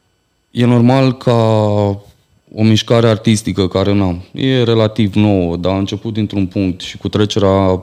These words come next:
anilor s-a dezvoltat odată cu tot ce se dezvoltă în societate, să ajungă și într-o zonă de mainstream, știi?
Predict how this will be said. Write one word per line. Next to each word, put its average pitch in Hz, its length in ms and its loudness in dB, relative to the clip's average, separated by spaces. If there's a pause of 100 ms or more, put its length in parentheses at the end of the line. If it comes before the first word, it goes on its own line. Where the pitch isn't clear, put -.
(100)
anilor 92 560 0
s-a 95 220 -6
dezvoltat 92 760 -6
odată 92 360 0
cu 90 220 -2 (180)
tot 101 300 2
ce - 160 -4
se 87 160 -2
dezvoltă 90 560 -2
în 87 320 -2
societate, 92 880 -4 (240)
să - 180 -6
ajungă 135 340 0
și 135 160 0
într-o 131 220 4
zonă 113 260 2
de 101 80 0
mainstream, 98 600 -4 (360)
știi? 123 400 -8